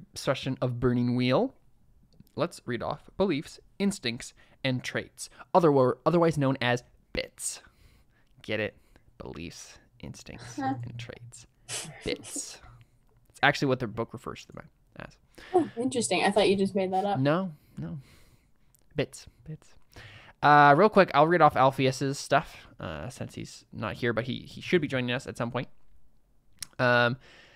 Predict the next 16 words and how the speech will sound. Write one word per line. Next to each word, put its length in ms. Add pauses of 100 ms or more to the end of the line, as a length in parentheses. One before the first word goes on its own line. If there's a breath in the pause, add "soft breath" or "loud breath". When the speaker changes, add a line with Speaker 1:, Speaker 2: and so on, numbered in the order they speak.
(960 soft breath)
Speaker 1:
so 120
his 140
beliefs, 400
"My 220
people 420
are 80
my 140
highest 440
priority. 520 (120)
I 120
will 80
oppose 420
anyone 340
who 100
disgraces 540
us. 300